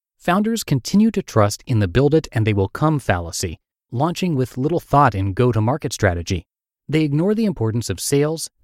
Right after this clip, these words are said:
data-driven iterative design, and distribution. These are non-technical responsibilities. If it's the technical community's responsibility to build the product and the non-technical community's responsibility to get traction,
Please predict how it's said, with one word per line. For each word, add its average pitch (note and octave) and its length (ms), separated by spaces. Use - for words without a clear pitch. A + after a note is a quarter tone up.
data-driven B2+ 680
iterative C3 460
design, G2+ 560
and A2 120
distribution. A2 640
These G#3 220
are C#3+ 180
non-technical A2+ 840
responsibilities. F#2+ 1000
If D3 140
it's E3+ 140
the D3 120
technical F#3+ 440
community's G2+ 540
responsibility G2+ 800
to G#2+ 120
build C3+ 260
the G#2 80
product F2 580
and B2+ 160
the A#2 80
non-technical A#2+ 800
community's F#2+ 580
responsibility G2 760
to G2 120
get F2 200
traction, D3+ 500